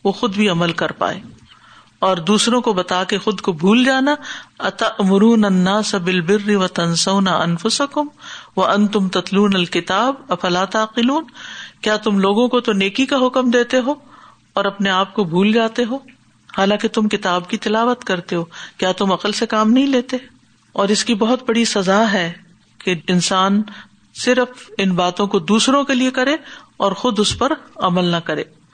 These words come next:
اس آیت سے یہ بات بھی پتہ چلتی ہے ہمیں کہ اعمال کے مختلف درجات ہیں، کوئی اچھا عمل ہے اور کوئی بہت اچھا عمل ہے، کوئی سب سے اچھا عمل ہے، گڈ، بیٹر، بیسٹ۔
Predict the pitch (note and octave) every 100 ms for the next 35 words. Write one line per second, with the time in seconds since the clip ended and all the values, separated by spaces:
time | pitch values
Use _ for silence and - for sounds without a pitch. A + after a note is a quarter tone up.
0 | _ _ C4 C#4+ C4+ D4 D4+ D4+ B3+ B3
1 | B3+ B3+ A3 G#3+ A3+ G3+ A3 A3 G3+ F#3
2 | G#3+ - - _ - F#3+ F#3 F#3 - -
3 | - - - - - _ G#3 G3 G3 G#3+
4 | A#3 A3+ G3+ G#3 G#3+ G#3+ F3 E3+ D#3 D#3+
5 | D#3+ - C#3+ - - _ _ _ _ _
6 | G3+ G3 - - - A#3 A3+ A3 A3+ A3
7 | B3 - _ _ _ - _ _ - G3
8 | G3 A3+ A3 D#3+ F#3+ C4 B3 A#3 - F3
9 | D#3 D3+ - - _ _ _ _ _ B3
10 | A#3 D4 D#4 - C4+ - - F3 D3+ D3+
11 | - - _ _ _ _ _ _ F#3 G3
12 | G3+ - - F3+ F3 F#3+ F#3+ - D#3+ D#3
13 | - -